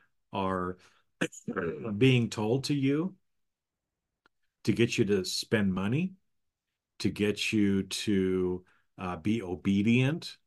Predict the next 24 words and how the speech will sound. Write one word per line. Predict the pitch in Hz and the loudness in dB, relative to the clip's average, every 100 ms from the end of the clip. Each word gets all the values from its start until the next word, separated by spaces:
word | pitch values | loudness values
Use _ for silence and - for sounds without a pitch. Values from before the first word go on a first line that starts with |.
| - | -6
to | 110 | -4
the | 90 | -4
government, | 87 92 120 151 180 190 - - _ _ _ _ 120 | -6 -6 -4 -4 -4 -6 -14 -20 _ _ _ _ -8
and | 107 | -6
all | 104 117 117 | -2 0 2
these | 113 101 | 2 0
things | - 170 117 113 - | -2 -2 -2 -4 -4
to | 98 | -8
keep | - 127 127 127 | -2 0 0 0
you | 117 110 | -2 0
in | 107 | -2
line, | 101 101 104 95 80 73 _ _ - | -2 -2 -2 -4 -8 -14 _ _ -6
to | 98 | -4
control | 104 95 - 113 110 110 | -2 -2 -2 -2 0 0
you, | 98 78 65 _ _ _ | -2 -6 -10 _ _ _
right? | 80 82 113 120 | -10 -6 -6 -6
And | 101 | -8
so | 98 104 | -4 -2
you're | 98 98 95 | -2 -2 -4
slowly | - - 113 117 117 113 | -6 -4 0 0 0 0
giving | 98 98 95 98 92 | -2 -2 -2 -2 -4
up | - - | -8 -12
your | 82 | -12
freedoms. | - 156 185 110 78 78 110 | -10 -4 -2 -4 -8 -12 -14